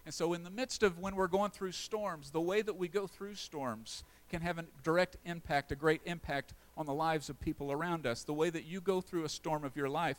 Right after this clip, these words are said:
you don't understand the impact that you have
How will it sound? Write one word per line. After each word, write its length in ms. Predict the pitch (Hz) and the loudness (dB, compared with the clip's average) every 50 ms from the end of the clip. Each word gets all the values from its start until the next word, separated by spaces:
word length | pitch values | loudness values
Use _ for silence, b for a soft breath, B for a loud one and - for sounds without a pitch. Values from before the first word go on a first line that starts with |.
| - B B B B B B B B | -6 B B B B B B B B
you 140 | 170 196 | -4 0
don't 160 | 202 202 180 175 | 0 2 2 0
understand 500 | 170 170 196 - - - 190 180 180 160 | -2 -4 -4 -4 -4 -2 -2 -2 0 0
the 140 | 156 147 - | -2 -2 -2
impact 460 | - 180 180 - - 156 139 135 - | -2 -4 -4 -4 -4 -4 -4 -4 -4
that 120 | - 110 - 139 | -6 -8 -6 -2
you 160 | 139 151 165 | 0 0 0
have 400 | 147 135 156 147 127 113 113 110 | 2 2 2 2 2 2 0 -2